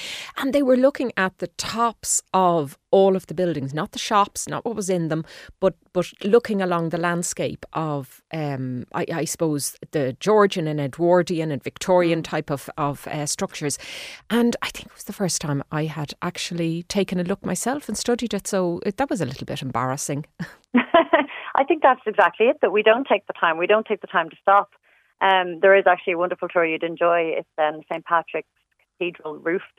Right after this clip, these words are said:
Speaker 2: tour, uh, which gives you a little bit of a different viewpoint, um, on the landscape there. Um, you can actually go up on the roof and, and, and see that up close and personal. That's a lovely tour.
Speaker 1: And get the lovely little bit of height.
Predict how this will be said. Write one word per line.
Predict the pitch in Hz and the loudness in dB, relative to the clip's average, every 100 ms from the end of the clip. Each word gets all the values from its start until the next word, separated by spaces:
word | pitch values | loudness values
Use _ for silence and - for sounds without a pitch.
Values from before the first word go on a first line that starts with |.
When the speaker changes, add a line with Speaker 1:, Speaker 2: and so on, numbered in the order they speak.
| - | -4
Speaker 2:
tour, | - - _ _ _ - | -2 -2 _ _ _ -8
uh, | 151 139 | -2 -2
which | 139 160 - | -2 -8 -4
gives | - 175 | 0 2
you | 180 170 | 4 4
a | 160 | 2
little | 170 | 0
bit | 175 160 | -2 0
of | |
a | 151 | 0
different | 185 - 214 - | 0 2 0 2
viewpoint, | 170 - 170 151 - - | -2 2 2 2 -4 0
um, | 160 151 143 147 - _ - | 4 4 2 -6 -16 _ -2
on | 160 | 0
the | 156 | 4
landscape | 151 151 - 160 147 - | 2 0 -2 0 0 0
there. | 151 143 - | 2 2 0
Um, | 147 143 143 - | 0 0 -2 -14
you | |
can | - 156 | -8 -8
actually | 151 156 | -8 -8
go | 143 143 | -2 -4
up | 143 | -4
on | 147 | -8
the | 143 | -4
roof | 147 143 | -4 -6
and, | 147 139 | -10 -8
and, | 143 143 - _ _ - | -8 -10 -12 _ _ -14
and | 151 143 | -14 -12
see | 160 | -8
that | 147 143 | -2 -2
up | 143 - | -2 0
close | 156 147 | 0 0
and | 151 | -2
personal. | 151 143 - 135 - - | 0 0 0 -2 -2 0
That's | 165 - | 0 2
a | |
lovely | 170 156 147 | -2 -2 -4
tour. | 151 131 139 | 0 0 -2
Speaker 1:
And | - 147 | -4 -4
get | 156 - | -4 -4
the | |
lovely | 139 151 156 | -4 -2 -2
little | 143 143 | -6 -8
bit | 156 151 | -6 -4
of | 151 | -2
height. | 151 147 | -2 -2